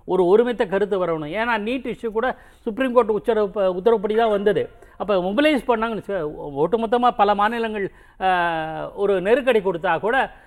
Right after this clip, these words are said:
இது போன்ற சட்டங்களை தடை செய்வதற்கான சாத்தியக்கூறு உண்டு இல்லையா? அதை பண்ண தவறிவிட்டாங்களோன்னு கேள்வி.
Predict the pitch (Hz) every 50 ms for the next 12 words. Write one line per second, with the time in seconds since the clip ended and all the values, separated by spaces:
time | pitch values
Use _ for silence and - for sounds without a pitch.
0 | _ _ 190 196 233 220 240 254 254 262 254 240 214 202 190 - - 208 - 220
1 | 214 214 196 165 - 180 190 190 175 196 180 175 165 165 185 196 202 - 180 175
2 | 170 170 170 151 147 156 147 156 156 185 156 165 180 196 165 147 180 196 165 -
3 | - - - _ _ - 151 208 247 - - 190 175 175 165 - 160 160 160 156
4 | 147 151 143 139 147 156 156 151 135 127 - - 147 135 113 131 139 -